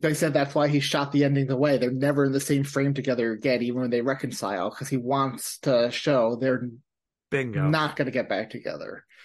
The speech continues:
Speaker 2: Oh, no, and I think this is another case of a, a lesser script. You could have made Neil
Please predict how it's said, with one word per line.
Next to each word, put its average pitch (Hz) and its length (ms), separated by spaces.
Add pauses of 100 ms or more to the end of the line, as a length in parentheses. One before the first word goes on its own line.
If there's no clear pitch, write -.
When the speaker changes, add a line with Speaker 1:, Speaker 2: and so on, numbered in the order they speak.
(140)
Speaker 2:
Oh, 196 120
no, 190 200
and 120 100
I 131 60
think 139 160
this 131 160
is 117 80
another 120 360
case 127 340
of 107 140
a, 85 140
a 107 120
lesser 110 480
script. 117 440
You 117 100
could 117 200
have 104 140
made 110 320
Neil 110 580